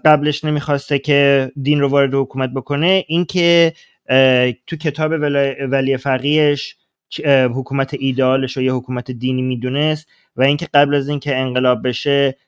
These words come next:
مردم شعار استقلال، آزادی، جمهوری اسلامی می‌دادند،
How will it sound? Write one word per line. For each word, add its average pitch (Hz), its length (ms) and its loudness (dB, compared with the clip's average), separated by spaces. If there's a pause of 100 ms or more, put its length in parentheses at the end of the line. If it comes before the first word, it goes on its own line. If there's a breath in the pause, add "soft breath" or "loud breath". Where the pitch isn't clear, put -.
(140)
مردم 127 380 0
شعار 127 520 -2
استقلال، 127 800 -2
آزادی، 123 540 -2
جمهوری 143 960 2
اسلامی 139 680 -2
می‌دادند، 135 720 0